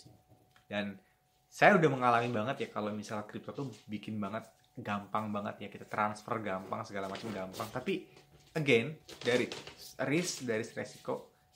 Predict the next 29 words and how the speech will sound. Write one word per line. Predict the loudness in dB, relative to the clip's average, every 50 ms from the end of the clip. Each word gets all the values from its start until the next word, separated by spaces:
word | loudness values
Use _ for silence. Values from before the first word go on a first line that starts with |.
| _ 0
apalagi | 2 2 4 4 4 4 4
kalau | 2 0 -2 -2
semua | -6 -8 -6 -4 -2 2 2 2 2 2 -2 -16 -20 -20 -20 _ _ 2
everything | 2 2 2 -2 -10 -8 -4 -4 -2 -2 0 -2
that | -2 -2 -2
we | -4 -4
have | 0 0 0 0 0
is | -2 -6 -6 -6
going | -2 0 0 0 0 0
digital, | -2 -2 0 -2 0 0 0 0 -2 -4 -12 _ _ _ _ -10 -4 -2
our | 0 0 0 -2 -2
cars | 2 4 4 4 4 2 -2
become, | -8 -8 -8 -8 -10 -10 -14 _ _ _ -20 -20 -20 -20 _ -16
becomes | -8 -4 -2 -2 -2 -4
digital, | -4 -4 -4 -4 -4 -4 -2 -2 -2 0
our | 0 0 0 0 -2 -4 -6 -8
motors | -6 -6 -4 -2 0 0 0 0 -4 -8
become | -12 -12 -10 -8 -6 -6
digital, | -6 -6 -8 -8 -6 -2 -2 -2 -2 -4 -8 -16 -20 -20 _ _ _ _ -8
our, | -6 -6 -4 -6 -6 -8 -10 -14 -18 -20 _ _ _ _ -4
uh, | -2 -2 0 -2 -2 -4 -6 -10 -14 -20 _ _ _ -14
we | -12
have | -12 -10 -8
computer, | -8 -6 -4 -2 0 2 2 2
we | 2 0
have | -2 -4 -6 -8 -16 -20 _ _ -20 -20 -20 -20 _ _ -20 -20 -20 -20 _ _ 4
all | 8 8 10
of | 10 8 6 2 -2
things, | -2 -2 -2 -4